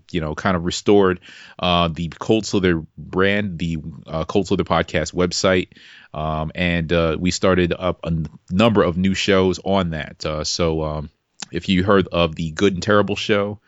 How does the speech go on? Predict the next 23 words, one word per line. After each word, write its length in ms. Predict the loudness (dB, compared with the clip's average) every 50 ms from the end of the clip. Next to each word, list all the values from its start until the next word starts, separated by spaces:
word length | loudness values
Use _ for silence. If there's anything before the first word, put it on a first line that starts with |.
| _ _ -20 -20 -20 -20 -12 -6
uh, 320 | -4 -2 -2 -2 -2 -4 -4
with, 240 | -6 -6 -6 -4 -4
uh, 360 | -2 -2 -2 -2 -2 -4 -4
C 240 | -6 -4 -2 -2 2
J 240 | 2 2 2 2
and, 140 | 2 0 -2
uh, 240 | -2 -2 -2 -2 -4
Beauty 260 | -4 -4 -4 -4 -2
Jackson, 580 | 2 4 4 4 4 0 -2 -4 -4 -4 -4 -4
or 260 | -4 -2 -2 -2 -2
if 160 | -4 -6 -10
you've 60 | -14
heard 240 | -4 0 2 4 4
of, 180 | 2 2 2 0
uh, 160 | 0 0 0
the 120 | -2 -6
Comic 360 | -8 0 2 2 2 2 0 -4
Book 140 | -6 -6
Chronicles 560 | -4 0 0 2 2 0 0 0 -2 -2 -2 -2
by 180 | -4 -2 -2
the 80 | -4 -6
Click 260 | -4 -4 -4 -2 0
Nation, 460 | 2 2 2 2 0 -2 -4 -4 -4